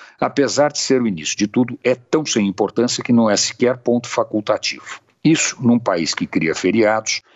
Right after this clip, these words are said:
com a voracidade de quem não come carne há mais de ano. E o planeta é tão esquecido e desdenhado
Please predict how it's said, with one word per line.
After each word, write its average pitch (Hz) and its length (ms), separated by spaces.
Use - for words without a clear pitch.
com 151 160
a 151 60
voracidade 139 800
de 123 100
quem 120 180
não 110 140
come 90 300
carne 92 340
há 90 40
mais 87 240
de - 160
ano. - 140
E 120 80
o 120 60
planeta 117 460
é 104 40
tão 139 280
esquecido 87 560
e - 20
desdenhado 110 680